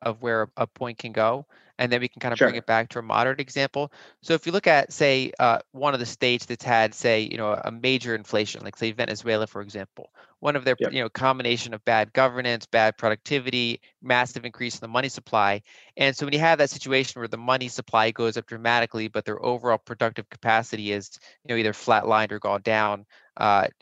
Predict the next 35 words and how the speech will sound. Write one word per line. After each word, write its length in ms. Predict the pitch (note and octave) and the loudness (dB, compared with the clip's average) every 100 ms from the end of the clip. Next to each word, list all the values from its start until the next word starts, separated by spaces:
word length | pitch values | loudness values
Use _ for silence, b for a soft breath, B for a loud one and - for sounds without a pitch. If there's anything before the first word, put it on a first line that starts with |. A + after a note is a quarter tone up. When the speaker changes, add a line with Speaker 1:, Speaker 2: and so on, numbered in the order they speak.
| - | -6
Speaker 1:
and, 260 | A2 G#2 - | -4 -4 -8
and 100 | A2 | -4
basically 320 | A2 G#2+ G#2 | -4 -4 -6
the 40 | G#2+ | -6
whole 240 | A#2+ A#2 | -4 -6
incentive 380 | G#2+ - A2 G#2+ | -6 -2 0 0
structure 340 | - G#2 - | -2 -4 -4
is 120 | G#2 | -18
messed 320 | G#2+ F#2+ - E3+ | -10 -8 0 4
up, 320 | D#3+ A2+ _ b b - | 4 4 _ b b 0
uh, 160 | B2 - | 2 4
then 160 | C#3+ D#3+ | 0 0
you 80 | C#3 | 0
get 160 | B2 | 2
a, 100 | A2+ - | 2 0
a 60 | A#2 | -4
pretty 240 | - B2 | -4 -10
high 240 | A2+ A#2 | 0 0
inflation 420 | G#2+ - B2 A#2+ G#2 | 0 0 -2 -2 -10
base. 220 | - - | -14 -12
So 60 | A#2 | -2
it's 80 | |
actually, 400 | C#3 B2+ - A2+ - b b b | 2 2 -2 -8 -8 b b b
uh, 160 | C3 A#2 | 0 2
you 80 | C3 | 0
know, 100 | A#2+ - | -2 2
if, 220 | D#3+ - | 0 2
if, 280 | D3+ D3+ - - - | -4 -4 -8 -18 -4
you 60 | |
know, 120 | B2+ G#2+ | -2 2
hypothetically, 720 | C#3+ C3+ A#2+ C#3+ C3+ - A2 | 0 -2 0 2 2 0 -8
if 140 | - | -6
you 80 | B2+ | -6
were 80 | B2 | -2
to 200 | A2+ | -2